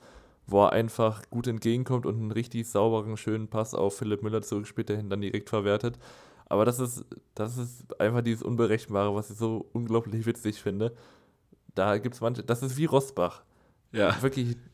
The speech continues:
Speaker 1: da, da weißt du im Moment nicht gut, entweder der köpft das Ding jetzt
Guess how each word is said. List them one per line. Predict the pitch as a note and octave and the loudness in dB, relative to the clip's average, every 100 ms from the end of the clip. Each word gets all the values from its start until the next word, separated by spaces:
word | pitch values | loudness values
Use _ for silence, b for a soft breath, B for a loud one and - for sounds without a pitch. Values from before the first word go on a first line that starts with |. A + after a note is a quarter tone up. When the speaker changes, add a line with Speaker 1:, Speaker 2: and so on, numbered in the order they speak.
| - | -10
Speaker 1:
da, | - A2+ | 2 4
da | G#2+ | 6
weißt | B2+ C3+ | 4 2
du | C3 C3 | 0 0
im | C3+ | 0
Moment | B2+ B2+ B2+ | 0 -2 -2
nicht | B2+ | -4
gut, | - A#2+ - - | 0 -2 -2 -8
entweder | - A#2+ B2+ A#2+ | -2 0 4 4
der | A#2 A2+ | 4 0
köpft | - C3+ - | 0 -4 2
das | B2+ B2+ | 0 2
Ding | C3 | -2
jetzt | B2 B2 | -2 -2